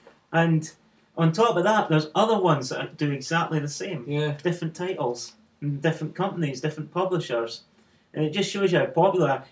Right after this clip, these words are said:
Speaker 1: You could walk in, it doesn't matter if you're a doctor or a pensioner, you go in there and pick up manga, comics,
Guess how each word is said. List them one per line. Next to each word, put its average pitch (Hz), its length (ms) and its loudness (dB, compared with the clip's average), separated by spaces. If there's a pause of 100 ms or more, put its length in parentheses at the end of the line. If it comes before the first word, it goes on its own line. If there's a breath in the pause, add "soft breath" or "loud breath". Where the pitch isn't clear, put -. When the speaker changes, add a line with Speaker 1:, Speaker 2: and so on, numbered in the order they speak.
Speaker 1:
You 220 140 -6
could 202 180 -4
walk 151 240 0
in, 185 140 0
it 160 120 -2
doesn't 180 220 -4
matter 156 220 -2
if 127 100 -8
you're 131 140 -6
a 113 80 -2
doctor 147 500 -4
or 123 300 -2
a 117 40 -6
pensioner, 147 640 -2
you 156 180 -2 (440)
go 190 160 4
in 180 160 2
there 147 160 2
and 123 100 -12
pick 147 220 -6
up - 200 -4 (120)
manga, 131 480 0
comics, 147 520 -2